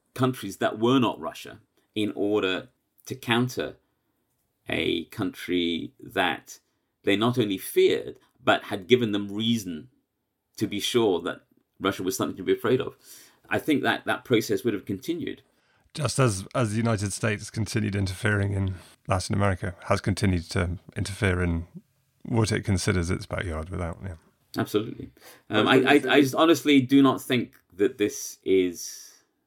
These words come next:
Speaker 1: about nato. And I, I, I strongly suspect, I, it's true, I do not have, uh, you know, I can't point to hard evidence about this, um, but I, I strongly suspect the real trigger for this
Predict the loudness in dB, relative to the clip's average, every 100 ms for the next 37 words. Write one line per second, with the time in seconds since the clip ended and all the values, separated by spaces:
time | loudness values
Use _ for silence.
0 | _ -4 -2 -4 -6 -10 -12 -16 -18 _
1 | _ _ -4 -2 -2 -2 -6 -12 _ _
2 | -20 -20 _ _ -14 -8 -4 0 4 4
3 | 2 0 2 4 2 0 -4 2 2 2
4 | 0 0 0 0 -4 -4 -2 2 2 2
5 | 0 0 -2 -4 -4 -6 _ _ _ -18
6 | -8 -2 0 0 2 0 0 -2 0 -2
7 | -8 -14 -4 2 2 2 -2 -4 -8 -8
8 | -6 -10 -10 -18 _ -12 -10 -10 -10 -14
9 | -10 -2 -2 0 -2 -2 -4 -6 -2 2
10 | 4 4 2 -2 -6 -4 -4 -4 -8 -4
11 | 0 0 0 -2 -2 -2 -6 -12 _ _
12 | _ -20 _ -20 -2 2 4 2 -2 -6
13 | _ _ -2 0 0 -4 -14